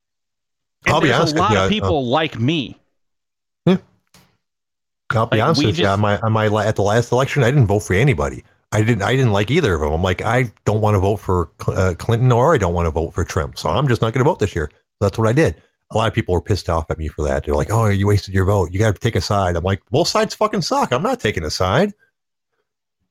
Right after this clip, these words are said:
Speaker 1: That's where I was. I couldn't vote for Trump. I couldn't vote for Clinton. Like, they're both terrible fucking candidates.
Speaker 2: Hmm.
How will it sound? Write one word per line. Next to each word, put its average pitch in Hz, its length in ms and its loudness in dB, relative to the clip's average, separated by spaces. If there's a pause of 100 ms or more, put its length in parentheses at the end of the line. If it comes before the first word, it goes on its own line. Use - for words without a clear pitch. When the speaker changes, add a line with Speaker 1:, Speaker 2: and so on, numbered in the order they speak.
(140)
Speaker 1:
That's 127 180 -6
where 131 140 0
I 165 80 -2
was. 147 160 -2
I 120 100 -2
couldn't 139 280 -4
vote 127 240 -2
for 131 80 -4
Trump. 143 260 -2
I 95 60 -4
couldn't 120 280 -2
vote 113 220 0
for 110 160 -10
Clinton. 117 420 -8
Like, 95 200 0
they're 101 180 0
both 107 280 -2
terrible 117 360 0
fucking 131 300 -4
candidates. 113 640 -4 (600)
Speaker 2:
Hmm. 156 80 8